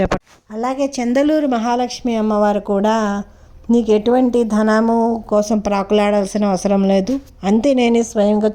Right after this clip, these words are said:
చూసుకుంటాను" అని హామీ ఇచ్చినప్పటికీ తాతగారి తండ్రి గారు చనిపోయేటప్పటికి ఇంట్లో తీవ్ర దరిద్ర స్థితిగా ఉందన్నమాట.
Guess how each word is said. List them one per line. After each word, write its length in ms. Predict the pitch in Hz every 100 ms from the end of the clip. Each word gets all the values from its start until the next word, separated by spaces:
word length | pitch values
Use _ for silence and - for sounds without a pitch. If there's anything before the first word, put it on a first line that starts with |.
| 214
చూసుకుంటాను" 580 | 196 - 202 196 202 208 - - - -
అని 580 | 208 214 202 202 220 214
హామీ 340 | - 226 226 254
ఇచ్చినప్పటికీ 1200 | 254 254 240 214 208 208 208 262 202 202 208 214 - - - - -
తాతగారి 540 | 208 214 269 254 247
తండ్రి 340 | 240 226 220 226
గారు 200 | 233 220
చనిపోయేటప్పటికి 920 | 214 202 202 208 208 202 202 208 226
ఇంట్లో 540 | 233 214 208 196 240 220
తీవ్ర 480 | 220 196 196 220
దరిద్ర 640 | 202 185 185 175 202 214 196 -
స్థితిగా 520 | - 214 214 202 202
ఉందన్నమాట. 540 | 190 190 185 185 185